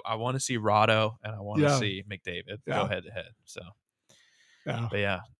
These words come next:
Speaker 1: I'm excited. N H L playoffs is always
Speaker 2: It's
Speaker 1: great.
Speaker 2: gr-, it's,
Speaker 1: I
Speaker 2: it
Speaker 1: mean,
Speaker 2: honestly,
Speaker 1: it's
Speaker 2: there is nothing better
Speaker 1: I, I
Speaker 2: than
Speaker 1: don't
Speaker 2: N H L
Speaker 1: think
Speaker 2: playoffs.
Speaker 1: Yeah,
Speaker 2: Nothing.
Speaker 1: I don't think there is.
Speaker 2: Nothing.
Speaker 1: Yeah. Like, you think N F L, but even that, it's like,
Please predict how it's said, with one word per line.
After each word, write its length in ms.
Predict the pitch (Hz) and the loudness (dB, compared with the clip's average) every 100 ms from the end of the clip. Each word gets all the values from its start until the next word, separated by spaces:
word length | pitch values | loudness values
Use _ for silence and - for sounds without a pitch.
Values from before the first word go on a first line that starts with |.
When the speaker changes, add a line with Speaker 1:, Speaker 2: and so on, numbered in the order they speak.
| _ | _
Speaker 1:
I'm 100 | 98 | -8
excited. 280 | 95 98 95 | -2 -2 -2
N 140 | 92 120 | -2 -2
H 140 | 113 | 0
L 80 | 107 | -2
playoffs 340 | - 95 90 | 0 -2 -2
is 100 | 90 | -6
always 200 | 87 87 - | -8 -2 2
Speaker 2:
It's 180 | 156 90 | 4 2
Speaker 1:
great. 180 | 185 | 0
Speaker 2:
gr-, 60 | 185 | 2
it's, 220 | 165 - | 2 2
Speaker 1:
I 60 | 101 | 6
Speaker 2:
it 60 | 143 208 | 12 12
Speaker 1:
mean, 80 | 214 180 | 12 12
Speaker 2:
honestly, 680 | 180 214 214 214 226 220 | 12 12 8 8 8 8
Speaker 1:
it's 280 | 220 - - 151 | 2 -4 -8 4
Speaker 2:
there 260 | 160 170 170 | 10 10 10
is 160 | 139 | 8
nothing 580 | 147 147 156 147 180 175 | 4 6 6 6 4 6
better 420 | 160 139 123 123 - | 6 6 2 0 0
Speaker 1:
I, 180 | 117 123 _ - | 0 0 _ 0
I 80 | 107 | 6
Speaker 2:
than 120 | 160 | 8
Speaker 1:
don't 160 | 160 160 | 8 8
Speaker 2:
N 60 | |
H 100 | 151 | 8
L 60 | 156 | 8
Speaker 1:
think 60 | - | 8
Speaker 2:
playoffs. 520 | 151 127 120 - - - | 6 6 0 -6 -12 -2
Speaker 1:
Yeah, 180 | 131 151 | 4 8
Speaker 2:
Nothing. 160 | 165 | 8
Speaker 1:
I 40 | 165 | 6
don't 100 | 127 | 2
think 140 | 131 | 0
there 180 | 123 131 | -2 0
is. 240 | 139 151 | 0 2
Speaker 2:
Nothing. 420 | 165 143 - - 113 | 4 4 0 -6 -6
Speaker 1:
Yeah. 200 | 110 92 - _ _ _ - | -6 -6 -10 _ _ _ -4
Like, 260 | 107 104 - _ _ _ | 0 0 -2 _ _ _
you 140 | 127 117 | -2 0
think 240 | - 143 | 2 4
N 140 | 139 | 6
F 160 | 139 - | 6 6
L, 220 | 127 147 | 6 6
but 140 | 120 120 | 4 2
even 200 | 131 123 | 0 0
that, 160 | 143 | -2
it's 160 | 135 - | -2 -2
like, 180 | 123 | -2